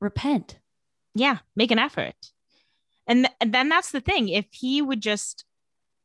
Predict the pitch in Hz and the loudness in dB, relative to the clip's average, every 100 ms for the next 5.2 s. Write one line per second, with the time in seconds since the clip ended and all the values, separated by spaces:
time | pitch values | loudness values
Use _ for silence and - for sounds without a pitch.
0 | _ - 202 - 202 202 208 226 226 233 | _ -8 -8 -2 0 2 0 0 0 0
1 | 247 254 - _ _ _ 262 302 311 320 | -4 -10 -20 _ _ _ -2 2 2 2
2 | 320 302 - _ _ _ 143 - - 285 | 2 0 -6 _ _ _ -18 -14 -6 -4
3 | 294 339 247 233 214 - 180 165 190 190 | -2 -2 0 -2 -2 -6 -4 -4 -4 -10
4 | 180 - - 175 170 175 - 170 165 156 | -12 -10 -2 -2 -2 -10 -6 -4 -2 -2
5 | 147 | -6